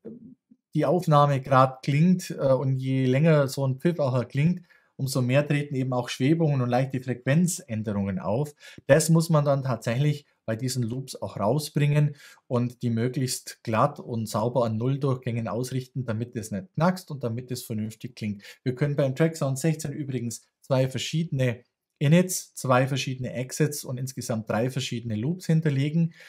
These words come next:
damit der Pfiff nicht jedes Mal genau gleich klingt, sondern einfach noch natürlicher klingt. Das Ganze passiert eben im, äh, sechzehn-Bit-Format. Wir sehen sie unten auch,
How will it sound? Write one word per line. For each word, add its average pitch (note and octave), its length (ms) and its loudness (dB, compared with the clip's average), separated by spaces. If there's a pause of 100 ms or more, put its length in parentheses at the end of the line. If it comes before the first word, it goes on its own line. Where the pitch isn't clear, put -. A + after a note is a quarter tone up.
(180)
damit C3 280 0
der A#2 100 0
Pfiff D3+ 260 -4
nicht C3 200 -4
jedes C3+ 280 -4
Mal B2 200 0
genau A#2+ 400 0
gleich C#3+ 400 -2
klingt, D#3+ 280 0 (280)
sondern B2 180 -2
einfach A2+ 320 -4
noch C#3+ 300 -2 (240)
natürlicher A2 560 -4
klingt. - 300 -10
Das - 160 -10
Ganze F#3 420 4 (240)
passiert F#3+ 480 4 (140)
eben E3 580 2 (180)
im, C#3 340 2 (240)
äh, B2+ 360 4 (240)
sechzehn-Bit-Format. F#3 880 4
Wir C#3+ 80 2
sehen E3 220 4
sie C#3+ 140 0
unten D#3 360 0
auch, D3+ 340 2